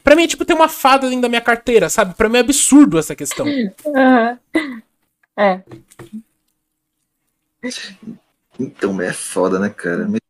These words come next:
Speaker 3: cara, é, é muito bom ter essa onda de nova política, mas, cara, eu acho que é que é foda, cara. Porra, todo mundo se apoia nos veiaco, velho
Speaker 2: É.
Speaker 3: carcomido, nosso caralho é quatro. Porra,
Speaker 2: Uhum.
Speaker 3: deixa, deixa, deixa a nova cara da política entrar, caralho. Tipo, não, é,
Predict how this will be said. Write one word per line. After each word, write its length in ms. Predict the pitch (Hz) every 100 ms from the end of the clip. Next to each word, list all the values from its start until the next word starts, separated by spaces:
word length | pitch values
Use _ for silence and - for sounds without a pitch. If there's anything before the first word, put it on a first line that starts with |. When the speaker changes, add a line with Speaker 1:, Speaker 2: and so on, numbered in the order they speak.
| - -
Speaker 3:
cara, 160 | 127
é, 200 | 123 117 -
é 20 |
muito 280 | 131 175 160
bom 200 | 117 127
ter 100 | 123
essa 200 | 113 -
onda 300 | 110 107 104
de 100 | 101
nova 200 | 104 98
política, 380 | - 101 101 -
mas, 140 | 117
cara, 200 | - 123 110
eu 120 | 113
acho 200 | 113 -
que 600 | 131 127 127 123 110 98 _ _ _ _ _ _ _
é 80 | -
que 120 | -
é 40 | 440
foda, 360 | - 381 302
cara. 240 | - 160 147
Porra, 320 | - 240 208
todo 200 | 233 208
mundo 140 | 214
se 140 | 196 202
apoia 220 | 196 196
nos 160 | 185 160
veiaco, 800 | 175 165 175 170 123 113 107 104
velho 220 | 123 135
Speaker 2:
É. 40 |
Speaker 3:
carcomido, 500 | 123 - 190 190 123 -
nosso 240 | 113 113
caralho 260 | - 113 113
é 60 | 104
quatro. 420 | 120 127 - - _ _ _
Porra, 180 | - 123
Speaker 2:
Uhum. 60 | 101
Speaker 3:
deixa, 180 | 131 190 - _
deixa, 180 | 135 - _
deixa 300 | 123 160 175
a 20 |
nova 240 | 175 175 175
cara 260 | - 143
da 80 | -
política 500 | - - - - -
entrar, 400 | - 113 - -
caralho. 360 | - 92 87 - - - _
Tipo, 240 | - - 202
não, 180 | 214 -
é, 140 | -